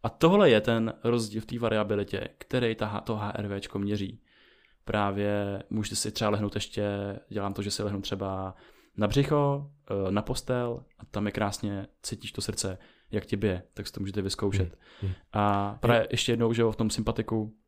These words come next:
Speaker 1: když seš hodně dlouho ve stresu, anebo je to i marker nějaký nemoci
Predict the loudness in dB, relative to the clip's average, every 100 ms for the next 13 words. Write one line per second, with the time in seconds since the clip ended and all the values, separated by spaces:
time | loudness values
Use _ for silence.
0 | _ _ -6 -2 -2 0 0 0 0 2
1 | 2 0 0 -2 0 -2 0 0 0 -2
2 | -4 -16 -6 -2 2 4 4 2 2 2
3 | 2 2 4 2 0 -6